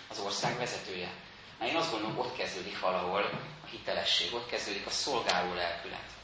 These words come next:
Erről beszél Jézus, hogy első akarsz lenni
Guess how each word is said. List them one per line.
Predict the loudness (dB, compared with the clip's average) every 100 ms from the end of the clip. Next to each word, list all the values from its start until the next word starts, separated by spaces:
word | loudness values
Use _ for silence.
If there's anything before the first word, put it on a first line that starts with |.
| -16 -16 -14 -14 -12 -2
Erről | 0 2
beszél | 0 0 0
Jézus, | 0 -2 -2 -2
hogy | -2 -6 -10 2
első | 8 12 12 10
akarsz | 6 6 4
lenni | 0 0 -2